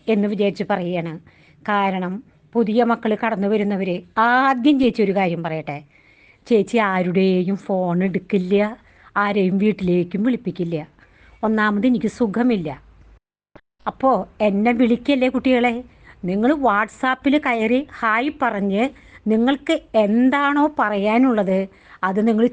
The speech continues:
ചുരുക്കി പറഞ്ഞാൽ തീർച്ചയായിട്ടും ചേച്ചി നിങ്ങൾക്ക് റിപ്ലൈ തരും. എല്ലാവർക്കും തന്നിട്ടുണ്ട് എന്നാണ് എൻ്റെ വിശ്വാസം. എൻ്റെ ജീവിതം ഞാൻ ഇതിനു വേണ്ടി ഡെഡിക്കേറ്റ് ചെയ്തിരിക്കുകയാണ്. ഹല്ലേലൂയ.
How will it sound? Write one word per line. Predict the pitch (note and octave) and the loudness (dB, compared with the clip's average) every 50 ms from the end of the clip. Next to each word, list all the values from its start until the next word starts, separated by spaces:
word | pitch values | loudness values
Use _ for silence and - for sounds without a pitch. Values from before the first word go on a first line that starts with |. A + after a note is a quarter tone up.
| - - | 0 2
ചുരുക്കി | - D4+ D4 C#4+ D#4 D#4 - - - C4 E4+ - D4+ | 4 4 4 4 2 -2 -4 -4 -4 -4 -2 -2 -4
പറഞ്ഞാൽ | A3+ G3+ F#3 F#3 F3+ E3 E3 E3 E3 - - _ _ _ _ - | -4 -4 -4 -4 -2 -2 -2 -4 -6 -10 -18 _ _ _ _ -6
തീർച്ചയായിട്ടും | F#3 F3 F3 F3 F3 - - - E4 D#4 B3+ G3+ - G3 F#3 | -4 -4 -6 -6 -10 -14 -4 0 2 2 2 2 0 -2 -2
ചേച്ചി | F#3+ F#3+ F3+ - | 0 -2 -2 -2
നിങ്ങൾക്ക് | F3+ F#3+ F3 F#3 F#3 - G3 F3+ F3 | -4 -4 -4 -4 -4 -4 -2 -2 -2
റിപ്ലൈ | F3+ - - F3+ F3 E3+ | -4 -4 -4 -4 -4 -2
തരും. | F3 F3+ E3 D#3+ D3 - - - - - - - - - - - - | -2 -4 -4 -6 -8 -10 -14 -20 -20 -18 -18 -16 -16 -14 -14 -8 -6
എല്ലാവർക്കും | F#3+ F#3+ G#3 A3+ B3 C#4 D4+ D#4 F4+ D#4+ D4+ - F4+ E4 D4 | -4 -4 -2 -2 -2 0 2 2 2 0 0 0 0 0 0
തന്നിട്ടുണ്ട് | D4+ C4 B3 B3 C4 - E4 E4 C4 B3+ C4 C#4 | -2 -2 0 0 0 2 4 4 6 6 6 6
എന്നാണ് | D#4 D#4 E4+ E4+ D#4 B3+ B3+ B3+ B3+ C4+ D4 D4 - - A#3 | 4 4 4 2 2 0 0 0 0 0 -2 -4 -4 -4 -4
എൻ്റെ | A#3+ G#3 A3 | -2 0 0
വിശ്വാസം. | G#3+ A#3+ - - A3+ G#3 F3+ F3 - F#3 E3+ E3+ - - - - - - - - - - - - - | 0 0 -2 0 -2 0 0 0 -2 -6 -8 -8 -10 -12 -16 -16 -16 -16 -14 -14 -16 -16 -10 0 0
എൻ്റെ | G#3 G#3 G3 G3 G#3+ | 2 2 4 2 2
ജീവിതം | F#3+ D#3+ F3+ G#3 A3+ B3 B3+ B3+ C4 C#4 A3 C4+ C4+ C#4 D4 D#4 - - - - - - - G3+ | 0 2 2 4 6 6 6 4 4 4 4 2 0 0 -2 -6 -8 -14 -14 -14 -14 -10 -6 -2
ഞാൻ | A3 G#3+ G#3+ A3 A#3+ - - - | 0 0 0 0 -2 -4 0 2
ഇതിനു | B3+ C4+ A#3 A3+ E4+ F4 G4+ G#4 | 2 2 4 4 2 2 4 2
വേണ്ടി | D#4 C#4+ C4 A#3 G#3 G3+ A3 | 2 2 2 2 2 0 0
ഡെഡിക്കേറ്റ് | G3 F#3 A#3+ A3 F#3+ F#3+ F#3+ - A3 G#3 G3+ G3+ | 2 2 0 0 0 -4 -4 0 2 2 2 2
ചെയ്തിരിക്കുകയാണ്. | - A#3 G#3+ F3 G3 F#3 F3 - E3+ E3+ E3 D#3+ D3+ D#3 - - - - - - | 0 -2 0 0 -2 -2 -2 -2 -2 -2 -2 -4 -6 -8 -12 -16 -20 -20 -16 -6
ഹല്ലേലൂയ. | - G3 F#3 E3+ F3 E3 D#3 E3 D3+ D3+ | -6 -6 -2 -2 -4 -4 -4 -6 -8 -8